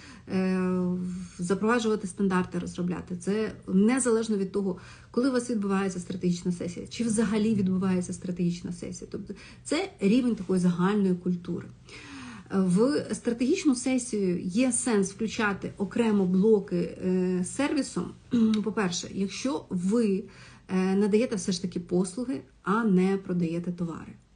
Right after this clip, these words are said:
Там є, м, ну, така, о, значуща відмінність,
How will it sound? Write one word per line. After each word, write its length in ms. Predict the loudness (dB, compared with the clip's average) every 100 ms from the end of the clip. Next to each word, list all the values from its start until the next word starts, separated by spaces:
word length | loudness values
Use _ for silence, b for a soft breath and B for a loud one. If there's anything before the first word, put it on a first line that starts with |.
| _
Там 220 | -2 0
є, 240 | 2 0 -2 -6 0
м, 340 | 2 4 2
ну, 100 | 0
така, 460 | -4 -4 -2 -2 -2 -4 -2
о, 40 |
значуща 520 | 0 0 0 -4 -2
відмінність, 760 | 0 2 2 2 0 -2 -8